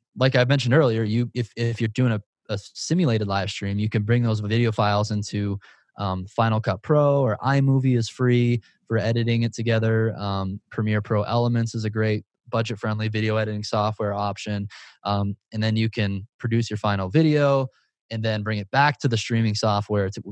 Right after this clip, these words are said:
for when you actually do your, your real live stream or your simulated live stream.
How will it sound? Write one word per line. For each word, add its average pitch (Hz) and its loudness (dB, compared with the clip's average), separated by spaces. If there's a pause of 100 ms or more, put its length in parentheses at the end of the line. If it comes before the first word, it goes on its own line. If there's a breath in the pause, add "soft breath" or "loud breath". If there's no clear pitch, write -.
for 107 -4
when 104 0
you 101 -2
actually 95 -4
do 104 -2
your, 92 -4 (140)
your 101 -8
real 104 -2
live 87 -4
stream - -14
or 107 -4
your 98 -4 (120)
simulated 95 -2
live 87 -8
stream. - -18